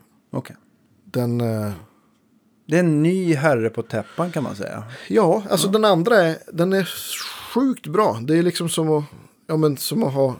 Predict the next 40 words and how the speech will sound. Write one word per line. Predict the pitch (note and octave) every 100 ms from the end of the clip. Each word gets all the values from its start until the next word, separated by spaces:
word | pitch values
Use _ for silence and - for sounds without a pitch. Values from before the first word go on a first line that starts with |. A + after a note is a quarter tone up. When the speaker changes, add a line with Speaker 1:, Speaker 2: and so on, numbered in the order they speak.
| -
Speaker 2:
ja, | C#3+
men | C3+ C3
vad | B2
vet | B2 B2
jag, | B2+ - _ - -
två, | C#3+ A2 -
två | - C#3
olika | C3 A#2 A2 A#2+ G#2+ G2+ - _ _ _ - -
jättebra | C#3 B2+ - B2
förstärkare | A2+ - C3 C3 G2 -
som | A2+
bara, | A2+ G#2
Speaker 1:
Mm. | - - _
Speaker 2:
båda | - C#3 C#3+
är |
jättebra | C3+ - C3
fast | A#2+ B2
på | -
olika | A#2+ A#2+
sätt, | A#2 G#2+
men | B2
du | C3
får | D3
lite | C#3 A#2+
mer | B2+
feeling | A#2 - C3+ C3 G#2
av | F#2+
den | G2+
andra. | F#2+ - - _ _ - - -
Speaker 1:
Okej. | B2+ A#2
Speaker 2:
Den, | - - _ -
Speaker 1:
Vad | D3+
heter | E3+ E3+
Speaker 2:
den | F3
Speaker 1:
det? | B2+
Den | - D#3
Speaker 2:
den | D#3+
Speaker 1:
här | D3+ D3+
Amp | D#3+ D3+
Top | -